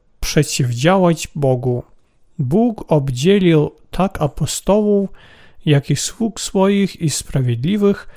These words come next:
władzą błogosławienia i przeklinania.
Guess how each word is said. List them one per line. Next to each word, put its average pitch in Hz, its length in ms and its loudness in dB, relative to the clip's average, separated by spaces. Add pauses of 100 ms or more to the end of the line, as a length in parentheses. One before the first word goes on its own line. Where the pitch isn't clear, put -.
(380)
władzą 180 880 0
błogosławienia 151 1200 0
i 175 240 -2
przeklinania. 135 1080 -4